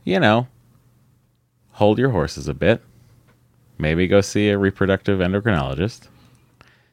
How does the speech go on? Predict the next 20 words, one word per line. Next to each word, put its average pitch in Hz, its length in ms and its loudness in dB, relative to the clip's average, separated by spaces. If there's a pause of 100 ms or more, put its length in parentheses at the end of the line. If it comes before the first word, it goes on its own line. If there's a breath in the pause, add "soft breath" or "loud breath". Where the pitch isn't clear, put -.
(260 soft breath)
Uh, 76 840 0 (420)
and, 87 560 0
uh, 85 400 0 (180)
you 87 160 -4
know, 76 240 -6
if 82 120 -10
we've 87 160 -2
learned 90 220 0
anything 87 340 -2
from 92 180 -4
Mick 90 160 -2
Jagger, 73 500 -2 (1200 soft breath)
uh, 76 200 -8 (1120)
don't 82 160 0
worry 82 140 4
about 76 160 2
how 76 80 -2
old 69 220 -2
he - 60 -10
is. - 200 -18